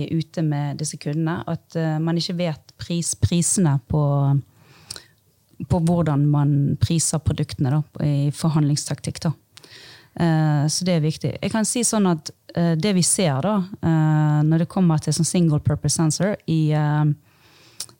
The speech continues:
i for eksempel, eh, laptop, så ligger det på rundt to dollar per laptop, altså per device. Eh, på smarttelefon, der ligger det mye lavere, eh, rundt, eh, tyve, femogtyve cent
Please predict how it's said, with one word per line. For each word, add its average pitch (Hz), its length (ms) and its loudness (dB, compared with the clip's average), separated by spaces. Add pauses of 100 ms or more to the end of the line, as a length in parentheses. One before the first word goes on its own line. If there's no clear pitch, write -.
i - 80 -4
for 170 160 0
eksempel, 151 560 0
eh, 143 320 2
laptop, - 580 -2 (380)
så - 160 -4
ligger 170 300 2
det 160 180 2
på 156 160 0 (640)
rundt 160 360 0 (120)
to 165 240 2
dollar 151 480 2 (220)
per 143 320 -2 (760)
laptop, - 520 -2
altså 156 200 -2
per 143 320 -2
device. 113 480 -6 (840)
Eh, 156 680 4 (120)
på 175 120 0 (180)
smarttelefon, 190 880 -2
der 170 160 -2
ligger 156 380 0
det 151 80 4
mye 156 160 4
lavere, 165 380 0 (180)
eh, 160 480 0
rundt, 165 380 0
eh, 151 260 2
tyve, 160 320 0
femogtyve 147 580 0
cent 143 440 -4